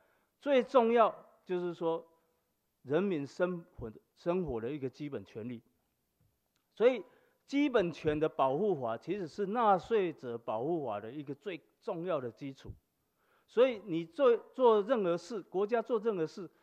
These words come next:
要牵涉到人民的住屋、人民的土地、人民的账户的时候呢，首要的条件就是要保护人民的生存权。所以德国一九九五年呢，就已经颁布了，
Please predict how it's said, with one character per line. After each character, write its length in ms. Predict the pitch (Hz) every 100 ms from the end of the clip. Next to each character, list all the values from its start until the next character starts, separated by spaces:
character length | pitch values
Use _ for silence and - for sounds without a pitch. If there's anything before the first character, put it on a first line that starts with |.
| _ _ _
要 360 | 247 247 220 202 _
牵 300 | - 233 247
涉 220 | 240 226
到 340 | 214 208 170 - _ _ _
人 200 | 151 208
民 180 | 233 170
的 140 | 160
住 180 | 160 240
屋、 480 | 208 202 208 196 - _ _ _ _ _ _ _ _ _ _
人 180 | 160 220
民 200 | 226 190
的 160 | 175
土 340 | 170 - 165 147
地、 340 | 190 214 156 _ -
人 160 | 165
民 240 | 226 202 175
的 240 | 175 170 _ _ _
账 260 | 254 214 196
户 160 | 220
的 100 | 165
时 220 | 156 -
候 140 | 180 180
呢， 120 | 139 _ _ _ _
首 440 | - 160 143 160
要 220 | 254 226
的 100 | 165
条 280 | 156 143 156
件 180 | 180 156
就 160 | 160
是 140 | 147 160
要 120 | 151
保 360 | 135 113 101 113
护 240 | 151 127
人 180 | 113 123
民 160 | 127
的 100 | 101
生 240 | 104 135 127
存 200 | 110 117
权。 180 | 101 87 _ _ _ _ _ _
所 140 | - 226
以 60 |
德 180 | 226 233
国 160 | 220 214
一 80 |
九 160 | 226 190
九 220 | - 180
五 100 | 233
年 240 | 170 135 143
呢， 180 | 139 139 _ _ _
就 260 | - 233 165
已 120 | 123
经 200 | 147 180
颁 300 | - 175 180
布 220 | 190 170
了， 200 | 123 107